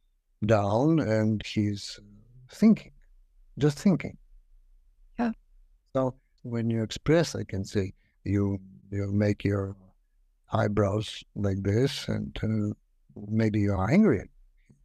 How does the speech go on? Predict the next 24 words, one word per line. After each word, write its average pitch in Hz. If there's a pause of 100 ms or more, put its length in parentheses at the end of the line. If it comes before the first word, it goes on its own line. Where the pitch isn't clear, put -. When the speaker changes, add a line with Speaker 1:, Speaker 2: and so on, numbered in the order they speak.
(280)
Speaker 1:
And 98
she 104
answers, 95
"No, 95
no, 143
no, 156
I'm, 113
I'm 113
thinking. 113
It's 98
very 123
interesting 110
what 110
we're 95
talking 123
about." 85 (920)
So 113 (200)
when 135
we 143
express 143
our 104 (160)
thoughts 127
and 104 (200)
feelings, 165